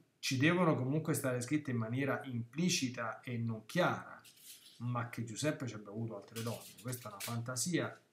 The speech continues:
pura e semplice, o che peggio che mai abbia fornicato, cioè, la fornicazione è un peccato gravissimo, <laughs> figuriamoci se San Giuseppe poteva fare una cosa del genere, o addirittura che il nostro Signore va a dare in sposa a,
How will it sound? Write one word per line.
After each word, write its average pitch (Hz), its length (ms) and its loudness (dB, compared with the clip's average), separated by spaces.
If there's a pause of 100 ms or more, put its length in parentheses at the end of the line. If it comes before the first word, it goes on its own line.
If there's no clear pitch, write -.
(280)
pura 208 560 6
e 113 120 -8
semplice, - 720 0 (540)
o 131 140 -2
che 127 120 -6
peggio 156 400 6
che 131 80 0
mai 151 340 8
abbia 120 200 0
fornicato, 131 800 2 (220)
cioè, 117 80 -10
la 135 80 -4
fornicazione 175 460 6
è 175 60 8
un 131 60 6
peccato 147 280 8
gravissimo, 135 760 4 (120)
<laughs> - 120 -20
figuriamoci 151 640 10
se 151 540 6
San 151 200 8
Giuseppe 156 360 8
poteva 135 260 4
fare 139 160 4
una 135 160 0
cosa 139 240 4
del 131 160 -2
genere, 151 440 6
o 226 500 12 (300)
addirittura 175 1080 6 (120)
che 156 120 0
il 151 80 4
nostro 175 280 8
Signore 165 280 8
va 143 100 8
a 143 40 4
dare 156 220 10
in 156 120 6
sposa 131 760 6 (300)
a, 170 500 8